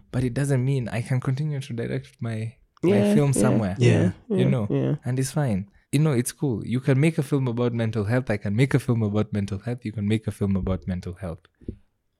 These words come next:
Speaker 1: There's no problem.
Speaker 3: Yeah.
Speaker 2: Mm-hmm. Can all
Speaker 3: In,
Speaker 2: exist.
Speaker 3: in a way, sort of to bring it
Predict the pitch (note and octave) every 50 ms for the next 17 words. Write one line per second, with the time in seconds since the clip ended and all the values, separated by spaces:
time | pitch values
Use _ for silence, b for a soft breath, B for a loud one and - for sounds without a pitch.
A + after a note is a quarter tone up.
0 | - - _ _ _ - - - - - - - - - - E3 B2+ C#3 C#3 C3+
1 | D3 D#3 C#3 - C#3 C3 A2+ G2+ E2+ E2 D#2 B2 B2 G#2 G2+ G2+ G#2 - - -
2 | - B B B B B B B B B - - F#2 F#2+ F2+ F2+ E2+ D#2+ D#2 E2
3 | E3 F3 G3 - F3+ E3 E3 E3 E3 E3 E3+ F3 F3 F3+ F3 E3 D#3+ D#3+ - D3+
4 | D3+ - - D3 D3+ D#3 C3 - - - C#3 B2+ A#2+ A#2 A#2 A#2 A#2 A2+ A#2 A#2
5 | A#2+ - B2 A2 A2+ B2 C#3 C#3 C3 B2+ A#2 G2+ - - - -